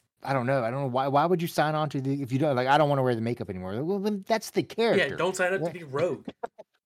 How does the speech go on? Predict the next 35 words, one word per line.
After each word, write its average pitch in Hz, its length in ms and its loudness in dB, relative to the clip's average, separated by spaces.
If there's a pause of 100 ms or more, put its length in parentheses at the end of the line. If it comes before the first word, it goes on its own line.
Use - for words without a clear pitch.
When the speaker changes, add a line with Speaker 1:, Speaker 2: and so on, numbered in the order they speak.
(100)
Speaker 2:
I - 40 -10
mean, 131 120 2
Speaker 1:
Yeah. 143 80 4
Speaker 2:
not 117 80 0
Rogue, 117 280 -2 (100)
but, 127 160 -2
uh, 127 60 -4
Mystique. 135 340 -4
Speaker 1:
Uh, 117 100 2
Speaker 2:
Blech. 120 280 -2 (260)
Speaker 1:
yeah, 123 240 4
that's 147 260 -4
the - 140 -6
character. 175 440 -2
She 156 300 -2
has, 170 320 0 (540)
uh, 120 300 -8 (880)
Speaker 2:
Yeah. - 140 -18 (1120)
I 143 120 0
don't 117 120 -2
know. 101 100 -14 (280)
Speaker 1:
er, 123 400 -2 (360)
Speaker 2:
Just 139 200 -10 (280)
Speaker 1:
kid, 143 180 -2
Nat-, 117 200 -2
Natalie 123 380 0
Portman. 127 280 -2
I 165 80 0
don't 196 100 0
want, 147 140 -4
I 170 80 -4
don't 180 160 -2
think 135 160 -4
I 131 40 0
wanna 175 360 -4